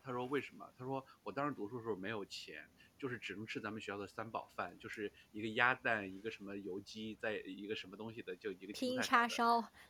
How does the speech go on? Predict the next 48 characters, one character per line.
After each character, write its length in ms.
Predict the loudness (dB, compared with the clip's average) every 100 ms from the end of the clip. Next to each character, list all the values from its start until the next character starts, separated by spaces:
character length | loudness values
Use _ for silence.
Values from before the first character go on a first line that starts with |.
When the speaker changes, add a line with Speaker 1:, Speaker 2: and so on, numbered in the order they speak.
| 2
Speaker 2:
类 160 | 4
似 160 | 6 4
于 80 | 6
这 60 | 8
种。 60 |
Speaker 1:
对， 160 | 10 8
他 100 | 6
说 140 | 4
那 100 | 6
是 100 | 4
最 280 | 6 8 8
便 200 | 8 2
宜， 100 | 4
因 60 | 4
为 60 |
那 160 | 4 4
时 100 | 2
候 60 |
那 100 | 2
一 140 | 4 2
份 160 | 2
儿 20 | 2
饭 200 | 2 4
在 200 | 4 4
学 200 | 0 2
校 100 | 2
里 80 |
边 140 | 4 6
儿 40 |
二 160 | 8 8
十 60 |
多 140 | 6 2
港 200 | 0 -4
币， 140 | -4
但 160 | 0 0
是 60 |
你 40 | 0
在 120 | 2
外 80 | 4
边 100 | 4
儿 80 | 0
是 180 | -2
三 240 | -2 4 4
十 80 | 4
多、 160 | 0
四 220 | -4 -4
十 100 | -4 -4
多。 260 | -6 -6